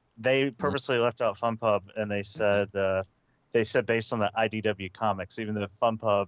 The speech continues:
Speaker 1: and BotCon created
Speaker 2: Dude,
Speaker 1: Shattered Glass.
Speaker 2: our boy, our boy Dakota,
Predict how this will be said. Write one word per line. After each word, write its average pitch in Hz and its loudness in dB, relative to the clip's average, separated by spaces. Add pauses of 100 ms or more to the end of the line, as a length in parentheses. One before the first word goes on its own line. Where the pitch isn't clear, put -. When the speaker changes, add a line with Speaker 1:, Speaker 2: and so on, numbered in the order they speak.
(200)
Speaker 1:
and 95 -6
BotCon 98 -2
created 98 -4
Speaker 2:
Dude, 110 4
Speaker 1:
Shattered 98 -4 (120)
Glass. 98 -8
Speaker 2:
our 110 4
boy, 143 6
our 113 0
boy 131 0
Dakota, 131 -2